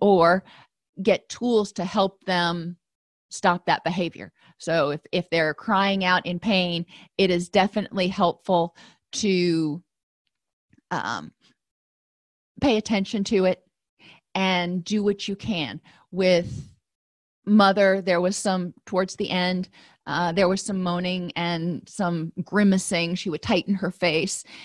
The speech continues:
and she looked like she was in pain. And we called the hospice nurse, and even though they had just upped her morphine dose, they upped it a little bit more 'cause they knew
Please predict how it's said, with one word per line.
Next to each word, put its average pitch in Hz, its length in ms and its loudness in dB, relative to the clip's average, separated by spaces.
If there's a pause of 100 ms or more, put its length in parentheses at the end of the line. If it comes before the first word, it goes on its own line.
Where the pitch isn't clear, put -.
(180)
and 202 160 2
she 208 200 -2
looked 190 480 2
like 175 180 4
she 196 180 0
was 175 200 2
in 165 120 -2
pain. 160 440 2
And 156 120 -4
we 170 80 2
called 170 280 0
the 190 80 2
hospice 185 480 0
nurse, 175 500 -2
and 170 460 4 (520)
even 208 260 4
though 190 120 6
they 175 160 6
had 165 140 4
just 190 380 2
upped - 260 0
her 180 180 4
morphine 175 500 0
dose, 165 440 2
they 175 340 2
upped - 260 0
it 180 100 2
a 165 60 0
little 165 220 2
bit 165 180 -2
more 170 300 2
'cause 180 220 -6
they 190 160 2
knew 208 440 4